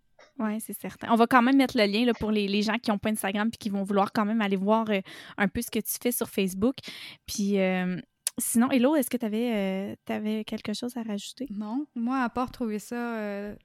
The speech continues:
Speaker 2: très impressionnant <laughs> et me donner vraiment faim, euh, j'avais rien d'autre à
Speaker 1: Ouais, c'est ça.
Speaker 2: rajouter. Ah, à chaque fois que je regarde ton, ton, euh, ta page, c'est problématique, là. J'ai, ben, pas problématique, mais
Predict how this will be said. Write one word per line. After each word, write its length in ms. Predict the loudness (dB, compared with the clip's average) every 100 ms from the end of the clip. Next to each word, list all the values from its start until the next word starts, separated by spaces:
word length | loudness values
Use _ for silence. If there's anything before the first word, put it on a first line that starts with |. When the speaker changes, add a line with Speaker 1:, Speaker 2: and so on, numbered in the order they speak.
| -10
Speaker 2:
très 240 | -6 -2
impressionnant 880 | -2 -4 -8 -6 -4 -4 -4 -4 -2
<laughs> 320 | 0 0 0
et 160 | 0 4
me 80 |
donner 260 | 4 4 2
vraiment 400 | 2 2 2 0
faim, 460 | -4 -4 -2 0 -2
euh, 40 | -4
j'avais 300 | -6 -6 -6
rien 240 | -6 -6
d'autre 200 | -2 6
à 40 | 8
Speaker 1:
Ouais, 80 |
c'est 180 | 10 8
ça. 140 | 8 8
Speaker 2:
rajouter. 280 | 6 0 0 -2 -8 2
Ah, 140 | 4
à 60 | 6
chaque 160 | 4 2
fois 100 | 2
que 40 |
je 60 | 2
regarde 260 | 2 2
ton, 260 | 2 0 -2 -4
ton, 380 | -2 0 0 0
euh, 180 | 0 -2 -2
ta 120 | -4
page, 300 | 0 0 0
c'est 240 | -2 -4 -4
problématique, 760 | -6 -4 -2 -4 -6 -12 -10
là. 120 | -12
J'ai, 300 | -10 -10 -8 -6
ben, 100 | -2
pas 140 | -2
problématique, 720 | -4 -6 -4 -4 -6 -10 -8 -6
mais 280 | -6 -6